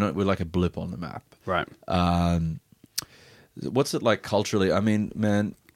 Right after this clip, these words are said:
Speaker 1: it's extremely multicultural to begin with.
Speaker 2: Yeah, you, you said that, yeah.
Speaker 1: Yeah,
Speaker 2: Yeah.
Speaker 1: like, there's, there's a lot of Indians. There's a lot, like, I grew up being raised by Indians, Sri Lankans, Filipinos, and, um, uh, occasionally Ethiopians as well,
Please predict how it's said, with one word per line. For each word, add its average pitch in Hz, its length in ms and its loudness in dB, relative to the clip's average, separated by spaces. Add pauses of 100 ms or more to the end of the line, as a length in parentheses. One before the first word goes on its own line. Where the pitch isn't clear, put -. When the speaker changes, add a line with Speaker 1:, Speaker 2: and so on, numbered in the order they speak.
Speaker 1:
it's - 380 0 (460)
extremely 127 500 2
multicultural 92 920 0
to 90 100 -6
begin 87 280 0
with. 90 80 2
Speaker 2:
Yeah, 82 180 2
you, 101 260 0
you 110 100 0
said 98 200 -4
that, 95 120 -6
yeah. 101 200 -4
Speaker 1:
Yeah, 113 220 4
Speaker 2:
Yeah. 104 40 4
Speaker 1:
like, 92 200 2
there's, 87 200 -6
there's 85 200 -2
a 85 40 -2
lot 95 160 4
of 76 60 2
Indians. 90 460 2
There's 85 140 -6
a 90 60 2
lot, 87 120 2
like, 92 160 0
I 117 80 2
grew 113 280 0
up 95 160 2 (260)
being 90 220 0
raised 87 320 0
by 85 320 2
Indians, 87 540 0
Sri 82 120 0
Lankans, 85 580 0
Filipinos, 87 960 0
and, 85 340 -2
um, 82 500 2 (840)
uh, 92 340 2
occasionally 90 520 0
Ethiopians 90 640 0
as 82 120 -4
well, 87 340 0